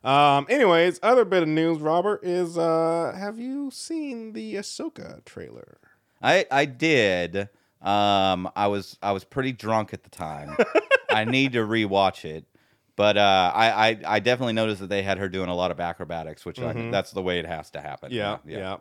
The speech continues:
Speaker 1: yeah. Um, looks like an interesting premise, honestly. I, I mean, and one is it, it's definitely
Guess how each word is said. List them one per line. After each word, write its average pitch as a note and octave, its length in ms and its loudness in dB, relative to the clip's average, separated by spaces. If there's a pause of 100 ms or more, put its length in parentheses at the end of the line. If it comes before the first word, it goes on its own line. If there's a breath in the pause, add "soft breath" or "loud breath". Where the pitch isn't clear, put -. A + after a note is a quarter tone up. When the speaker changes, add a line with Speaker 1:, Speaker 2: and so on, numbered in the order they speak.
(440 soft breath)
Speaker 1:
yeah. D3 460 4
Um, F#3+ 140 -6
looks G4 320 -2
like A#4+ 280 2
an - 60 -6
interesting F4 440 -2
premise, C3 400 -2
honestly. A2+ 460 -4
I, F3 180 4
I A3+ 40 4
mean, A#3+ 180 0
and F3+ 100 -2
one A3 220 4
is G#3 300 0
it, F3 240 0
it's E3 200 -2
definitely E3+ 640 0